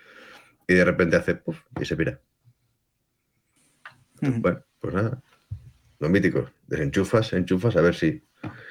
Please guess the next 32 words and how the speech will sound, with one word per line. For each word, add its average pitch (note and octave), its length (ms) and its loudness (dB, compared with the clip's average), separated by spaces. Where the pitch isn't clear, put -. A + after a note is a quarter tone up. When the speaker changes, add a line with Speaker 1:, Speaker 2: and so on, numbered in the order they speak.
Speaker 1:
reinicia F2 640 2
la E2+ 140 6
red F#2+ 180 4
o F2+ 60 0
lo E2+ 100 4
que E2+ 80 2
sea. G#2 420 0
Nada, - 380 -4
nada, D2+ 320 -2
nada. - 340 0
El E2+ 160 2
cable G2 220 6
de G2+ 80 6
Spare G#2 400 4
lo D2 160 -2
estaban D#2+ 380 0
utilizando E2+ 680 2
para, C#2+ 720 0
para C2 720 -6
el D2 120 -4
control D2+ 440 0
de, D2+ 560 2
del D#2+ 200 2
Leopard, B2 360 4
o - 1200 -20
sea, D2+ 160 -2
para D2+ 160 0
el C#2+ 60 0
Galileo D#2 380 2
y D#2+ 60 0
todo E2 180 2
esto. D#2 300 -2